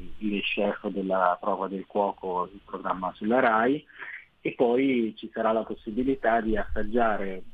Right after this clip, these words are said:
una carrellata di ricette di sfagia friendly, chiamiamolo in questi termini.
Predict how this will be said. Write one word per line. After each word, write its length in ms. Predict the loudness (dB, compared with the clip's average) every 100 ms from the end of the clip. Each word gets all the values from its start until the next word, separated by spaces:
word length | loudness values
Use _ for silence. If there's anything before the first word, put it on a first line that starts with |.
| -8
una 380 | -8 -6 -6 -6
carrellata 680 | -2 0 2 4 4 2 -2
di 480 | -6 -6 -8 -10 -10 -6
ricette 840 | -6 -4 2 2 0 -6 -4 -4 -4
di 140 | -8 -4
sfagia 380 | -4 0 0
friendly, 560 | 0 0 2 2 0 -8
chiamiamolo 420 | -6 -4 -2 -2
in 100 | -2
questi 280 | -2 -6 -2
termini. 520 | 2 2 4 4 4